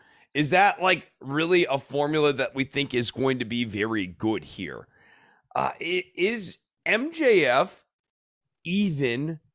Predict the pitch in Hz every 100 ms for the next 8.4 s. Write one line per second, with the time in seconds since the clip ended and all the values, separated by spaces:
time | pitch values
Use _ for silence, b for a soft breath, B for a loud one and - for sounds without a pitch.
0 | _ _ _ _ _ 139 127 - 135 131
1 | 117 110 90 - - 92 127 147 - 82
2 | 71 85 107 _ _ _ - 139 - -
3 | - 311 262 131 107 95 - - 127 110
4 | 95 92 98 92 78 - - 110 85 -
5 | 104 92 69 82 73 - 87 110 90 -
6 | 98 107 110 190 302 - - 147 120 -
7 | 131 107 90 76 76 85 69 - 127 151
8 | 123 92 -